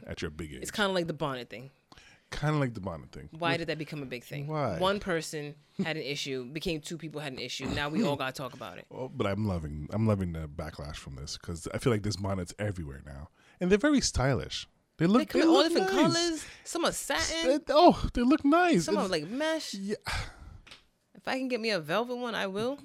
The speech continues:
Speaker 1: Mm.
Speaker 2: Crush velvet.
Speaker 1: Crush velvet. Velvet.
Speaker 2: Burgundy, of course.
Speaker 1: Mm. <laughs> Anything else that upsets you, Jen? I like, I like upset Jen.
Speaker 2: <laughs> Everything makes me mad. Everybody knows that. Um, talking about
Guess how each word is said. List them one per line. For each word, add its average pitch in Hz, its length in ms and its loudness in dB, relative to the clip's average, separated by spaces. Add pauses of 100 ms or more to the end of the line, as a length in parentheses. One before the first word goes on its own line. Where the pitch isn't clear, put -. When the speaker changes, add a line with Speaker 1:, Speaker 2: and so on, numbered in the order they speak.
Speaker 1:
Mm. 214 320 -2
Speaker 2:
Crush 202 280 -4
velvet. 143 380 -12
Speaker 1:
Crush 175 260 0
velvet. - 440 -12 (380)
Velvet. 80 260 -8 (160)
Speaker 2:
Burgundy, 131 340 -8
of - 100 -16
course. - 280 -18
Speaker 1:
Mm. 69 240 -12 (640)
<laughs> 151 1400 0 (1000)
Anything 73 340 -8
else 76 180 -8
that 76 100 -6
upsets 76 360 -8
you, - 60 -10
Jen? 76 220 -12 (100)
I 127 60 -4
like, 143 160 0 (180)
I - 40 -2
like 135 160 2 (120)
upset - 280 -10
Jen. 69 260 -14 (120)
Speaker 2:
<laughs> - 120 -20 (400)
Everything 160 320 -4
makes 135 140 -6
me 156 100 -8
mad. 147 240 -8
Everybody 156 240 -8
knows 147 220 -8
that. 147 180 -8 (640)
Um, 185 460 -2 (2500)
talking 220 240 -4
about 202 300 -4